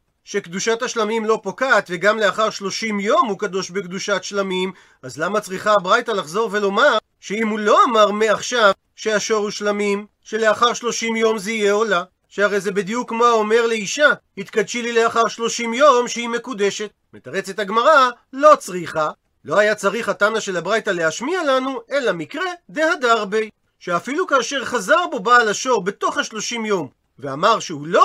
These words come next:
רוצה להקדיש את השור לעולה, "אין חזרתו מועילה, וההקדש יחול בסוף שלושים יום."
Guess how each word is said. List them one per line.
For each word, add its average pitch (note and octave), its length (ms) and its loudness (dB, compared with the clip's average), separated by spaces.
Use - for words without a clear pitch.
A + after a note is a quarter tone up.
רוצה G#3+ 220 -2
להקדיש F#3 480 -4
את F#3+ 100 -10
השור G3 320 -4
לעולה, F#3+ 420 0
"אין C#4 160 0
חזרתו G#3+ 600 0
מועילה, F3+ 500 -4
וההקדש D3 600 -6
יחול D4+ 380 -4
בסוף D4 300 0
שלושים A#3 400 -6
יום." A3+ 240 -2